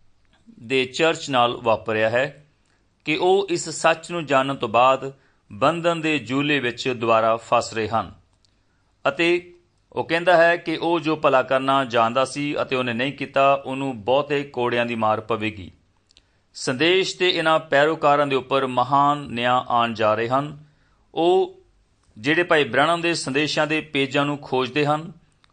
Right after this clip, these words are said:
ਉਸ ਦੀਆਂ ਟੇਪਾਂ ਨੂੰ ਸੁਣਦੇ ਹਨ, ਬਾਈਬਲ ਨੂੰ ਜਾਣਦੇ ਹਨ ਅਤੇ ਇਹ ਜਾਣਦੇ ਹਨ ਕਿ ਪਵਿੱਤਰਤਾ ਦਾ ਸੰਦੇਸ਼ ਕੀ ਕਹਿੰਦਾ ਹੈ, ਤੇ ਤਦ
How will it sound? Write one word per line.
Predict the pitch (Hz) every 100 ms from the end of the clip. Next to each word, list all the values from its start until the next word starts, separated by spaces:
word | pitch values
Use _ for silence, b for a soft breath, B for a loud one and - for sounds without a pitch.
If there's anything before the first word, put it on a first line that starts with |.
| _
ਉਸ | 135 131
ਦੀਆਂ | 139 135
ਟੇਪਾਂ | 139 135 147 143
ਨੂੰ | 135
ਸੁਣਦੇ | 131 131 147
ਹਨ, | 151 156 160 - b b 101
ਬਾਈਬਲ | 98 127 135 151
ਨੂੰ | 156
ਜਾਣਦੇ | 147 151 147 156
ਹਨ | 156 156 156 b b b 135
ਅਤੇ | 139 156 160
ਇਹ |
ਜਾਣਦੇ | 139 143 151 160
ਹਨ | 160
ਕਿ | 160 165 165 -
ਪਵਿੱਤਰਤਾ | 147 143 143 151 147
ਦਾ | 139 139
ਸੰਦੇਸ਼ | - 123 143 147 -
ਕੀ | 185
ਕਹਿੰਦਾ | - 135 123
ਹੈ, | 110 85 - _ _ _ _ _ _ _ -
ਤੇ | 139
ਤਦ | 160 180 202